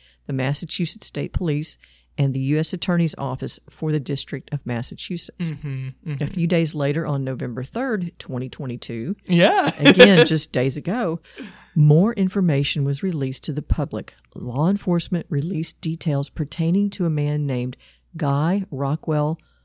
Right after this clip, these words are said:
Speaker 1: Moldavan.
Speaker 2: Yep, I believe it's Moldavan.
Speaker 1: Okay. Now, Mol-, Moldavan was believed to have married Ruth in February of nineteen seventy-four. Okay, so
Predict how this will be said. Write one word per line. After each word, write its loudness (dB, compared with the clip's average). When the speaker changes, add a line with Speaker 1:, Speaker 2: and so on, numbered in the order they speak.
Speaker 1:
Moldavan. 0
Speaker 2:
Yep, 4
I 4
believe 4
it's -6
Moldavan. -8
Speaker 1:
Okay. -2
Now, 6
Mol-, 2
Moldavan 2
was 4
believed 0
to -4
have 0
married 0
Ruth -6
in -8
February 0
of -8
nineteen -6
seventy-four. -4
Okay, -4
so -4